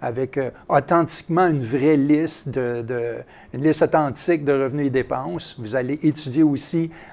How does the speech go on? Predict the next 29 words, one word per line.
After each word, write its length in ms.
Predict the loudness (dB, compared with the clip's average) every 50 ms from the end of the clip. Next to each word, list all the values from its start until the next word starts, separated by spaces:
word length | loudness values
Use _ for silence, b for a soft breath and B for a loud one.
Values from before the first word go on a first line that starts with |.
| B -10
euh, 560 | -8 -6 -4 -4 -2 -2 -2 -4 -4 -6 -6
les, 320 | -4 -4 -2 -2 -2 -2
les, 220 | -2 -2 -2 -2 -2
euh, 100 | -4 -4 -2
les 160 | 0 2 2 6
relevés 560 | 8 6 6 6 2 -2 0 0 0 0 B B B B B B -6
que 100 | -4 -2
le 140 | 0 0 0
vendeur 480 | 0 -2 -4 -2 -2 -2 -2 -2 -2
va 100 | -2 -2
vous 160 | -2 -2 -4
donner. 380 | -6 -4 -4 -4 -4 -8 -8 -8
Une 160 | -8 -8 -10
fois 200 | -10 -6 -6 -4
que 60 | -4
vous 120 | -4 -2 -2
allez 140 | -2 0 0
avoir 300 | -2 -2 -2 -4 -4 0
fait 160 | -2 0 0
votre 160 | 0 -4 -4
promesse 320 | -4 -8 -6 -4 -4 -2
d'achat, 300 | -2 -2 -2 -2 0 -2
il 60 | -2 0
va 100 | -2 -4
vous 100 | -4 -2
donner 240 | -4 -2 -2 -2
les 180 | -2 -2 -2 -2
relevés 360 | -2 -4 -4 -6 -4 -4 -6
hypothécaires, 800 | -6 -2 -2 -4 -2 -2 -6 -4 -4 -4 -4 -4 -4 -6 -6 -8